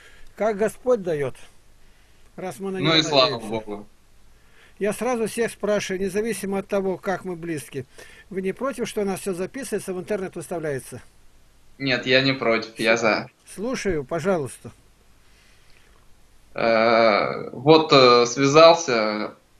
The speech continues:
Speaker 2: хотел бы рассказать, как мы сходили в гости к священнику, отцу Петру Михалеву.
Speaker 1: Хорошо,
Speaker 2: Вот,
Speaker 1: для меня
Speaker 2: ска-,
Speaker 1: это интересно, давайте.
Speaker 2: э, с Катей Тинниковой ходили, вот, тоже с ней познакомились.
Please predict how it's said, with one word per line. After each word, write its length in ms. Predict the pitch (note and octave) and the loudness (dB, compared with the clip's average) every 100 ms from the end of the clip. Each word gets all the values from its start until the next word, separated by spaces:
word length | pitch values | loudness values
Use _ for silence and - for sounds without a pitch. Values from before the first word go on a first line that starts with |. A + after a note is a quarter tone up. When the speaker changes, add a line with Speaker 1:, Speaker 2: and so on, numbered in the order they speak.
| - - _ - - - | -20 -20 _ -20 -20 -20
Speaker 2:
хотел 380 | - B2 C3 B2+ | -6 0 2 2
бы 120 | A#2+ | 2
рассказать, 540 | A#2+ B2 B2+ C3 B2 - | 0 2 2 4 2 4
как 200 | B2 A#2 | 0 0
мы 300 | A#2+ A2+ G#2+ | -4 -4 -4
сходили 440 | G#2+ B2 C3 B2 A#2 | 0 0 2 0 2
в 80 | B2 | 6
гости 420 | C#3+ D#3 C#3+ G#2+ | 6 6 0 -6
к 60 | - | -4
священнику, 720 | A#2 - A#2+ G#2+ G#2 F2 E2+ | -4 2 2 2 -6 -10 -6
отцу 320 | F2+ A#2 A#2+ A2 | -4 -2 -4 -4
Петру 260 | B2 C3 | 0 2
Михалеву. 640 | C#3 C3+ A2 G#2 F#2 - - _ - - - - - - | 2 4 4 4 -2 -8 -18 _ -20 -20 -20 -20 -18 -12
Speaker 1:
Хорошо, 320 | D#3 F3+ F#3 | -10 -8 -6
Speaker 2:
Вот, 140 | G3+ | -6
Speaker 1:
для 80 | F#3 | 0
меня 120 | G3+ | 2
Speaker 2:
ска-, 60 | G3+ | 2
Speaker 1:
это 180 | G3 F#3 | 0 -6
интересно, 500 | F#3 G3 D3+ B2 B2+ | -4 -4 -4 -8 -10
давайте. 460 | D3+ E3+ B2+ B2+ G2+ - - _ - - | -8 -6 -6 -10 -18 -20 -20 _ -20 -4
Speaker 2:
э, 140 | G#2+ G2 | -2 -2
с 100 | - | 6
Катей 380 | D#3 D3+ C3+ - | 6 6 2 -4
Тинниковой 540 | B2+ A2+ G#2 A2 A2 | -6 -6 -10 -8 -6
ходили, 420 | B2 A#2 C3+ D3+ | -2 -2 0 2
вот, 300 | B2+ G#2+ G#2 | 2 0 -2
тоже 240 | - B2 A#2 | 0 0 -2
с 100 | A#2+ | -4
ней 120 | G#2+ | -6
познакомились. 1000 | G#2 A2 A2 A2 C3 C#3+ B2+ A2 - - | -4 0 2 4 6 6 4 2 -2 -16